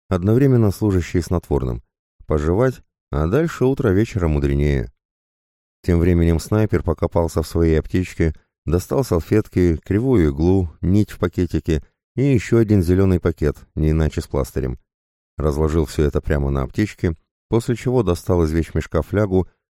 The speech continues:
и, отвинтив крышку, протянул разведчику. «Хлебни, легче будет». «Это что?» — принюхался Данила. «Анестезия, дезинфекция внутренняя и внешняя,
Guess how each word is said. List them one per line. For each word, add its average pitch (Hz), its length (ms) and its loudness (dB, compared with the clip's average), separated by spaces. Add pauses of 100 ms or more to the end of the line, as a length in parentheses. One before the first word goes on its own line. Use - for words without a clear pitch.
(100)
и, - 60 -2
отвинтив 76 480 -2
крышку, 87 520 0
протянул 78 420 -2
разведчику. 69 640 -4 (460)
«Хлебни, 78 640 0
легче 82 380 -2
будет». 69 340 -4 (380)
«Это 78 180 0
что?» — 80 320 -2 (320)
принюхался 71 520 -2
Данила. 65 380 -2 (460)
«Анестезия, 120 880 0 (120)
дезинфекция 104 920 0
внутренняя 98 640 2
и 98 160 -2
внешняя, 78 720 -2